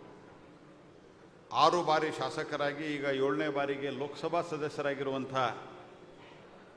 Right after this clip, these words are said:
ಮತ್ತು ವಿಧಾನಸಭೆಯ ಸ್ಪೀಕರ್ ಆಗಿಯೂ ಕಾರ್ಯವನ್ನು ನಿರ್ವಹಿಸಿರುವಂಥ ಶ್ರೀ ವಿಶ್ವೇಶ್ವರ ಹೆಗಡೆ ಕಾಗೇರಿ ಅವರೇ, ಎ ಕೆ ಬಿ ಎಮ್ ಎಸ್ಸಿನ ಅಧ್ಯಕ್ಷರಾದಂಥ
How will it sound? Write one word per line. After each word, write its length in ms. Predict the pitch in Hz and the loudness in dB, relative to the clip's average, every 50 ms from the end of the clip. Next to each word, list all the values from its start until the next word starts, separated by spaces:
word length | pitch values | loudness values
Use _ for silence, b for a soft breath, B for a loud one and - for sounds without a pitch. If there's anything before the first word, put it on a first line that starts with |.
| - - - - - - - - - | -20 -20 -20 -20 -20 -20 -18 -6 -4
ಮತ್ತು 340 | 127 127 - - 160 156 151 | -4 -4 -4 -4 -2 -2 -2
ವಿಧಾನಸಭೆಯ 720 | 139 135 123 147 160 160 156 - 160 151 143 156 156 147 | -2 0 4 4 6 6 4 2 0 0 0 2 2 2
ಸ್ಪೀಕರ್ 500 | 143 - - - - 175 180 180 190 180 | 2 0 -4 -2 0 0 2 4 4 4
ಆಗಿಯೂ 300 | 170 170 160 151 170 170 | 4 2 2 0 -2 -2
ಕಾರ್ಯವನ್ನು 560 | 156 - - 143 147 147 147 147 147 147 147 143 | -2 0 0 2 4 4 4 4 4 4 4 4
ನಿರ್ವಹಿಸಿರುವಂಥ 720 | 139 139 135 139 139 139 135 135 139 135 135 135 131 135 135 131 123 117 110 - - - - - - - - - - - - - - - - - - - - - | 4 2 2 2 2 2 0 -2 -2 -2 -2 -2 0 0 0 2 2 0 -2 -6 -10 -14 -16 -16 -18 -20 -20 -20 -20 -20 -20 -20 -20 -20 -20 -20 -20 -20 -20 -10
ಶ್ರೀ 180 | - 139 135 131 | -4 -2 0 0
ವಿಶ್ವೇಶ್ವರ 580 | 123 120 120 - - 151 151 143 147 147 139 131 | 0 0 -2 0 2 2 2 4 2 2 2 2
ಹೆಗಡೆ 340 | 123 131 135 135 139 135 | 2 2 2 2 2 0
ಕಾಗೇರಿ 420 | - - 107 120 120 131 143 135 135 | 2 0 0 0 0 2 2 2 4
ಅವರೇ, 220 | 127 123 127 135 143 139 - - - - - - - - - - - - - - - - - - - - - - - - - - - - - - - - - - - - - - - - - - - - - - - - - - - - - - - - - - - - - - - - - - - - - | 2 2 2 2 0 0 -4 -8 -12 -12 -14 -16 -16 -18 -18 -18 -20 -20 -20 -20 -20 -20 -20 -20 -20 -20 -20 -20 -20 -20 -20 -20 -20 -20 -20 -20 -20 -20 -20 -20 -20 -20 -20 -20 -20 -20 -20 -20 -20 -20 -20 -20 -20 -20 -20 -20 -20 -20 -20 -20 -20 -20 -20 -20 -20 -20 -20 -20 -20 -20 -20 -20 -20 -6 -4
ಎ 80 | 131 135 | -4 -4
ಕೆ 200 | 135 147 160 160 | 0 0 0 0
ಬಿ 180 | 143 139 151 | 2 2 2
ಎಮ್ 200 | 151 151 147 147 | 2 4 4 4
ಎಸ್ಸಿನ 280 | 147 147 - 151 143 139 | 2 2 2 0 2 2
ಅಧ್ಯಕ್ಷರಾದಂಥ 800 | 131 123 120 123 147 147 151 - 151 143 139 139 139 139 131 | 2 2 2 0 -2 -2 -2 0 0 2 2 2 0 -2 0